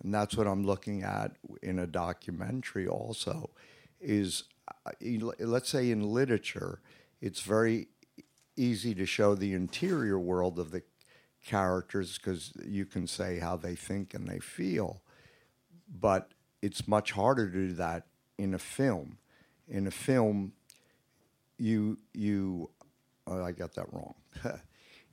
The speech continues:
In, in literature, it's harder to show place where you are. You, you describe it.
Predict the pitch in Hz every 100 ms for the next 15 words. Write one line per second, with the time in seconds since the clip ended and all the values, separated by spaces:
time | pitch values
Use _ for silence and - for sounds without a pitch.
0 | - 127 123 120 - _ 117 110 131 170
1 | 143 - 98 92 90 120 - _ _ -
2 | - 113 - 107 117 110 98 - 95 92
3 | - - 107 92 67 - - 90 98 95
4 | 90 82 82 85 80 - 110 _ _ _
5 | _ _ _ _ _ _ _ 98 98 95
6 | 95 80 - - 98 92 90 85 76 -